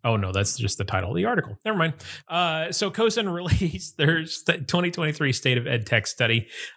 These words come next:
um, leadership report. And they came out with, um, I guess you could say, eleven key findings in this report. Some of these I find pretty interesting.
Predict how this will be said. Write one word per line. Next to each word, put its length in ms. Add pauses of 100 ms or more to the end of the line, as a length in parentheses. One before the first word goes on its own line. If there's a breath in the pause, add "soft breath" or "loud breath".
um, 600
leadership 520
report. 420 (320 loud breath)
And 260
they 200
came 240
out 240
with, 320
um, 420
I 60
guess 400
you 100
could 180
say, 220
eleven 840 (1000 soft breath)
key 420
findings 760
in 160
this 200
report. 340
Some 160
of 40
these 160
I 100
find 320
pretty 240
interesting. 580